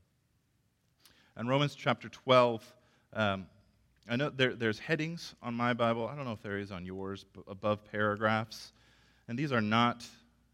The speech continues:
inspired, authoritative part of the word, but they can be helpful sometimes.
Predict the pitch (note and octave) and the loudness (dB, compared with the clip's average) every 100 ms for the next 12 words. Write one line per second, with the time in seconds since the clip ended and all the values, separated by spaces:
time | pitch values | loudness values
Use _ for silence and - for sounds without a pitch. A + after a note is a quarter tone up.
0 | - A2 F#2+ - G2+ G#2 A#2 A#2+ A2 G2 | -12 -10 -10 -8 -4 -2 0 -2 -4 -10
1 | - G#2+ G2+ G#2 - G2+ G2+ - _ G2+ | -12 -8 -6 -8 -8 -12 -12 -16 _ -10
2 | G#2+ F#2+ F#2 F#2 E2+ F#2 G2 A2+ _ _ | -10 -12 -18 -16 -14 -12 -12 -14 _ _
3 | _ _ _ _ - A#2 A2 - - - | _ _ _ _ -6 0 0 -2 -18 -20
4 | _ _ - G#2 - A2+ G2 E2+ F2+ A2 | _ _ -14 -14 -10 -8 -8 -10 -16 -16
5 | B2 A#2 C3 B2 - A#2 B2 C3 - | -18 -16 -14 -14 -12 -12 -12 -14 -20